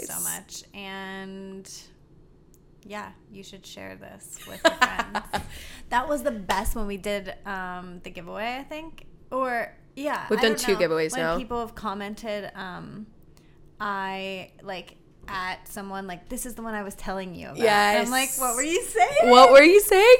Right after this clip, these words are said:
Speaker 2: about us?" They're like, "This is the one I told you that had bad opinions and are
Speaker 1: This
Speaker 2: ugly."
Speaker 1: is the one I told you that we would make fun of them.
Speaker 2: <laughs> So anyways, we love you so much. And on the topic of merch,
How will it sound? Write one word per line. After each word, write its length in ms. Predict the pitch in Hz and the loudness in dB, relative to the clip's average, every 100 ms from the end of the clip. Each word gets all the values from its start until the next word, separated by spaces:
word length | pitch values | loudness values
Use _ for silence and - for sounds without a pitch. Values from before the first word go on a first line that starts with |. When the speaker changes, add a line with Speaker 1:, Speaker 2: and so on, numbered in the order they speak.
| 466 | 10
Speaker 2:
about 280 | 392 370 | 8 8
us?" 100 | 269 | 8
They're 180 | 269 262 | 8 8
like, 180 | 240 240 | 6 2
"This 380 | 226 226 - - | 4 8 8 8
is 140 | 370 | 4
the 120 | 320 | 4
one 220 | - 254 262 | 2 2 2
I 100 | 214 | 0
told 360 | - 262 226 | 0 -2 0
you 80 | 220 | 0
that 100 | 202 | 0
had 380 | 196 180 180 208 | 2 0 -2 6
bad 300 | 220 202 202 | 10 12 10
opinions 800 | 190 - 190 180 196 220 240 220 | 6 2 2 2 2 2 0 4
and 140 | 240 | 6
are 60 | 262 | 6
Speaker 1:
This 120 | 302 | 6
Speaker 2:
ugly." 460 | 233 214 220 - 226 | 4 4 4 2 4
Speaker 1:
is 160 | 269 - | 2 2
the 60 | |
one 40 | 285 | 0
I 20 | |
told 80 | 262 | -2
you 80 | 254 240 | -2 -2
that 140 | 220 | -2
we 80 | 233 | -8
would 100 | 220 | -8
make 200 | 214 208 | -8 -8
fun 340 | - - 208 208 | -10 -8 -6 -4
of 200 | 190 - | -6 -8
them. 140 | - | 6
Speaker 2:
<laughs> 1400 | 587 571 523 - 392 - 330 - - - - - - 370 311 - - - - - - | 8 8 2 0 -4 0 -2 0 -4 -2 -4 -2 -2 -2 -4 -12 -20 -20 -20 -20 -18
So 160 | - 381 | -6 -4
anyways, 380 | 330 269 269 320 | -2 -2 -2 -4
we 80 | |
love 220 | 311 294 302 | -4 -4 -4
you 80 | |
so 180 | 285 285 | -6 -6
much. 260 | 262 240 - | -6 -8 -2
And 320 | 247 247 247 240 | 4 6 6 2
on 180 | 226 | 2
the 60 | 214 | 2
topic 380 | 214 - 214 - | 0 -4 -4 -6
of 100 | 190 | -4
merch, 640 | 104 190 190 - - - | 0 0 -2 -4 -4 -6